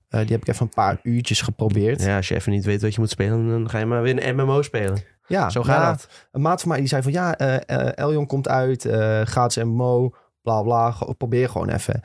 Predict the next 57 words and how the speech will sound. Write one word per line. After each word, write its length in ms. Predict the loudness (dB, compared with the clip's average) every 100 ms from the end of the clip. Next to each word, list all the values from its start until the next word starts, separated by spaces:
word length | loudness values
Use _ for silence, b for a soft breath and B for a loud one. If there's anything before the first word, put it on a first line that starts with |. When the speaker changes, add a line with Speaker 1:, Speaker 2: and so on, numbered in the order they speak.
| B
Speaker 2:
Ja. 140 | -2
Speaker 1:
Dus 140 | 0 0
ik 60 |
denk, 160 | 0 0
"Nou, 140 | -2
ik 80 | -2
start 180 | -2 -2
het 80 | 0
wel 120 | -2
even 200 | 0 -2
op, 120 | -2
we 60 | -2
gaan 140 | -4
het 100 | -2
wel 100 | -2
even, 540 | -2 0 0 2 0 -2
eh, 60 | -4
eens 120 | -4
even 140 | -4
kijken 300 | -2 -2 0
wat 120 | -2
het, 160 | -2 0
eh, 160 | 0 0
allemaal 280 | 0 0
is." 280 | 0 -2 -2 B B B
En 120 | -4
het 100 | -2
speelt 280 | 2 2 2
wel 180 | 2 2
heel 180 | 2
vloeiend, 420 | 2 0 0 -2 0
heel 180 | 2
lekker. 440 | 2 2 0 -2 -4 b b b b b -4
Maar 260 | 0 0
zoals 240 | 2 -2 0
je 60 |
zegt, 220 | 0 0 0
het 120 | 0
is 240 | 0 -2 _ _ _ _ _
weer 340 | -8 -2 0 2
een 240 | 0 0
M 120 | 0
M 60 | 2
O 260 | 4 4
en 120 | 2 0
dat 140 | -2
zijn 160 | 0 2
weer 220 | 2 2
duizenden 500 | 2 2 0 -2 0
uren 200 | 0 2
die 100 | 2
je 40 |
erin 140 | 2 2
kwijt 260 | 2 0
kan 140 | 0 0
raken. 440 | 2 2 0 0 B B B
Ehm, 380 | -2 2 4 2